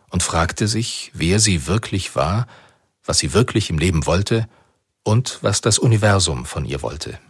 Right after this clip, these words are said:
Schließlich erkannte sie, dass sie sich in ihren vergangenen Beziehungen nie gut genug für den Partner gefühlt hatte.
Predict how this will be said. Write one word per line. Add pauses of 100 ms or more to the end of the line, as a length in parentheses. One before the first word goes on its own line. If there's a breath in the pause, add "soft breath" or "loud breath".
(1600)
Schließlich
erkannte
sie, (420 loud breath)
dass
sie
sich
in
ihren
vergangenen
Beziehungen
nie
gut
genug
für
den
Partner
gefühlt
hatte.